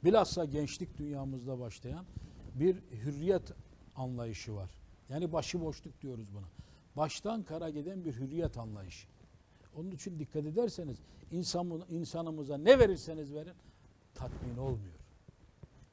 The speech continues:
Neden tatmin olmuyor? Şimdi nasıl hakları gasp edilmiş bir insan mustariptir? Aynen onun gibi öyle alabildiğine sınırsız bir hürriyet içinde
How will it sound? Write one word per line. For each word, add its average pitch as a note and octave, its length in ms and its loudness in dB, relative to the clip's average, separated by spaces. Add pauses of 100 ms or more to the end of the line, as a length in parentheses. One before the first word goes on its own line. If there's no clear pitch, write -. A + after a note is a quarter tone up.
(1400)
Neden D#3+ 280 4
tatmin C3 380 -4
olmuyor? A#2 400 -6 (440)
Şimdi C3+ 520 -2
nasıl F#3 440 8 (320)
hakları F3 420 6
gasp F3 360 6
edilmiş F3 480 2
bir F3 80 0
insan E3+ 360 6
mustariptir? E3+ 840 8 (1300)
Aynen G#3+ 320 6
onun A3 280 2
gibi C3+ 340 2 (460)
öyle D#3 320 2
alabildiğine F#3+ 760 8
sınırsız F3+ 640 2
bir F#3 80 0
hürriyet E3+ 360 0
içinde D3+ 400 -6